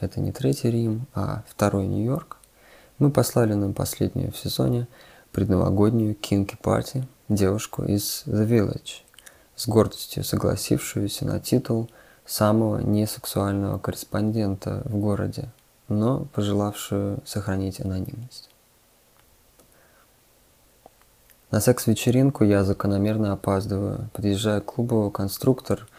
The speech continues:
к двум часам ночи, ожидая увидеть очередь из людей, прячущих под шубами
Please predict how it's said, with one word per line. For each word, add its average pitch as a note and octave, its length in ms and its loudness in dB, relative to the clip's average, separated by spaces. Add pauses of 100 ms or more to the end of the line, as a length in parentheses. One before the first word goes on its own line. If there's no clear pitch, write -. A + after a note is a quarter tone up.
(340)
к G#2 80 2
двум G#2+ 220 6
часам G2+ 420 0
ночи, F#2+ 380 -2 (420)
ожидая G2 440 2
увидеть G2 360 0
очередь G#2 400 0
из G2 100 0
людей, G2+ 380 2
прячущих G#2 720 -2
под - 200 -6
шубами A2 560 0